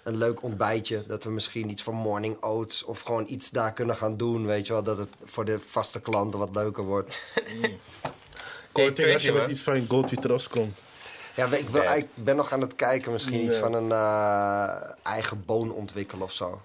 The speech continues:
Speaker 1: Dat zou wel vet zijn, dat je een Ingolfi Trust boon bij de koffiecompany kan
Speaker 3: Ja.
Speaker 1: halen.
Speaker 3: Andere cups?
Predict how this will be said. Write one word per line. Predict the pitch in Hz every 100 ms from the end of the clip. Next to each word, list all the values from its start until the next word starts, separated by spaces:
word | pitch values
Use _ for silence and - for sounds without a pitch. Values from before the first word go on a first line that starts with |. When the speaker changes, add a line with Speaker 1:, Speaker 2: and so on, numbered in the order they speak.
| _ _
Speaker 1:
Dat | 104
zou | - 101
wel | 104
vet | - 98
zijn, | - 95
dat | 95
je | 101
een | 98 95
Ingolfi | 98 101 101 101
Trust | 101 101 98
boon | 101 98 92
bij | 95
de | 101
koffiecompany | 113 - 107 98 92 92 104
kan | 95
Speaker 3:
Ja. |
Speaker 1:
halen. | 90 85 85 _ _ _ _
Speaker 3:
Andere | 113 117 107
cups? | - 110 - -